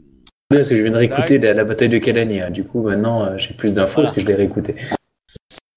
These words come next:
Speaker 2: Et, euh, et deuxièmement, euh, ouais, il,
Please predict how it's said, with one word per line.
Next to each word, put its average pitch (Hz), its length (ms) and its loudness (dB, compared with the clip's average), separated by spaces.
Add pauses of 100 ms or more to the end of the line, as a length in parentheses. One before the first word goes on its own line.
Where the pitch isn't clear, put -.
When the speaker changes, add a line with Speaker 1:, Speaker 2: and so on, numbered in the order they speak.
Speaker 2:
Et, 113 160 -8
euh, 104 220 -10 (560)
et 117 100 -14
deuxièmement, 120 800 -10
euh, 117 180 -6
ouais, 139 240 -6
il, 107 300 -18